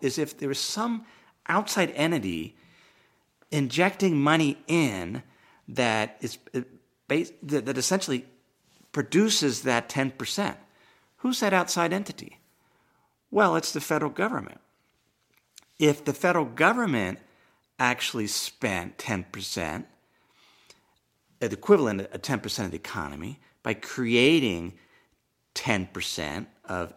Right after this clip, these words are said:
aggregate income. Let's say they just, they're just spending it on Social Security and, and services. Well, that's money going into the economy.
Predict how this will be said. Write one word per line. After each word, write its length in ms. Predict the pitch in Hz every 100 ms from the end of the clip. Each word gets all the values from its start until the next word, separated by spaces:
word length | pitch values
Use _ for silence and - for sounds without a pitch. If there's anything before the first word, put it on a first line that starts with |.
| -
aggregate 480 | 101 92 85 - -
income. 440 | 107 107 - 73 95
Let's 160 | 95
say 160 | - 98
they 100 | 95
just, 360 | 98 - - 110
they're 100 | 110
just 220 | 113 -
spending 380 | - 113 117 113
it 80 |
on 120 | 107 104
Social 240 | 113 107
Security 640 | - - 117 107 107 104
and, 100 | 101 -
and 160 | 98 90
services. 560 | 151 156 131 - - - - - -
Well, 80 | 156
that's 260 | 202 240 170
money 380 | 143 143 147
going 320 | 127 139 139 139
into 320 | 143 143 139
the 160 | 120 120
economy. 520 | - 175 208 113 -